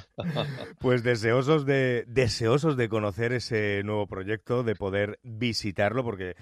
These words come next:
al final es, es donde, eh, se adquiere la mayor, eh, experiencia, ¿no? O se, o se vive la mayor experiencia. Nos vamos a quedar.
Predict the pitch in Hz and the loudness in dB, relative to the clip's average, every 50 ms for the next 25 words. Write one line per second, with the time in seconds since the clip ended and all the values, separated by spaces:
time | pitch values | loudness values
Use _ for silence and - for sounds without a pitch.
0 | - - - - - 92 90 - 98 95 104 107 113 104 - _ - 98 101 95 | -18 -20 -20 -10 -8 -8 -6 -6 -4 0 0 0 0 -2 -4 _ -14 -12 -12 -12
1 | - - - - - - - - 107 98 104 98 92 107 101 98 95 90 98 95 | -12 -14 -16 -18 -18 -20 -10 -6 -6 -4 -4 -2 -2 -2 -2 -2 -4 -4 -4 -4
2 | - _ - - - _ - 104 98 101 101 98 - - 104 90 - - 117 110 | -6 _ -16 -20 -20 _ -8 -8 -6 -6 -8 -8 -10 -10 -10 -10 -6 0 2 2
3 | 104 101 98 95 92 92 92 92 101 104 104 98 - - - - _ - 98 95 | 4 4 2 2 2 2 2 2 4 4 4 2 0 -6 -20 -20 _ -8 -4 -2
4 | 92 92 92 92 95 - - 107 90 - - - 110 95 98 104 104 107 104 - | -2 0 0 -2 -4 -6 -8 -8 -8 -10 -4 -2 -2 0 2 0 0 0 -2 -2
5 | 127 123 123 120 113 113 120 131 131 117 104 98 98 92 - - 98 85 101 95 | -2 -2 0 0 0 0 -2 -2 -4 -4 -6 -6 -8 -8 -8 -10 -10 -8 -8 -8
6 | - 101 90 104 110 107 95 92 90 92 92 92 95 92 95 85 - - 95 90 | -6 -4 -2 0 0 0 0 0 -2 -2 -2 -2 -2 -4 -4 -6 -8 -8 -8 -6
7 | 92 98 98 98 113 117 110 98 92 92 92 92 92 90 90 87 82 - - 87 | -6 -6 -4 -4 -4 -4 -4 -4 -6 -6 -4 -4 -4 -4 -6 -6 -8 -6 -8 -6
8 | 80 90 87 90 101 107 | -6 -6 -6 -4 -6 -6